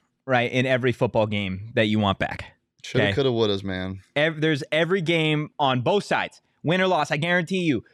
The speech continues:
Speaker 1: there's some plays that Tanner McKee and Stanford would love to have back, right? There's, there's a, there's an alternate reality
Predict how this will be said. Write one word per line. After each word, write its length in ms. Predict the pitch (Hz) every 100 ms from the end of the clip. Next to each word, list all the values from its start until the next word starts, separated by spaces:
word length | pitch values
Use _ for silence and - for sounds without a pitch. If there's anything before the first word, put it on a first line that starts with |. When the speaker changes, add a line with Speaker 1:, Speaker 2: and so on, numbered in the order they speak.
| _
Speaker 1:
there's 160 | 151
some 120 | 151 143
plays 240 | 160 147
that 100 | 135
Tanner 220 | 156 151
McKee 240 | 139 - 147
and 100 | 120
Stanford 400 | 143 131 139 120
would 120 | 113
love 260 | 110 135 131
to 100 | 123
have 240 | 120 117
back, 300 | - 95 - _ _ _
right? 260 | - 147 160 - _ -
There's, 240 | 180 165 -
there's 240 | 170 175
a, 160 | 180 165
there's 200 | 151 165
an 80 | 175
alternate 400 | 165 180 190 170
reality 580 | 156 143 151 170 190